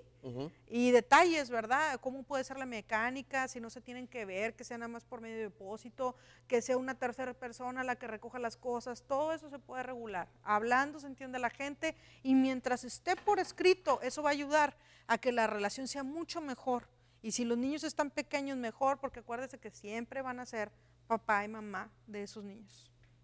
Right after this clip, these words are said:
Speaker 1: Otra pregunta, Lic.
Speaker 2: Ujú.
Speaker 1: Dice Chava, a ver qué dice la Lic sobre esto.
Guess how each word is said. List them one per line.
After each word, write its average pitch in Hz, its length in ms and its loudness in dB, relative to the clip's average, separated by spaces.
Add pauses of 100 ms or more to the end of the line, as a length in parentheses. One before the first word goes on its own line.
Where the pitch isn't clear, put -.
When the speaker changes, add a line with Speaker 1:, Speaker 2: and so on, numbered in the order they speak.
(1000)
Speaker 1:
Otra 240 240 8
pregunta, 214 360 4
Lic. - 280 0
Speaker 2:
Ujú. 247 320 -14
Speaker 1:
Dice 202 240 2
Chava, 247 220 6 (160)
a 214 80 2
ver 277 220 4
qué 294 120 -8
dice 262 300 -4
la 220 100 0
Lic 196 380 -10 (100)
sobre 165 360 -4 (120)
esto. 202 320 0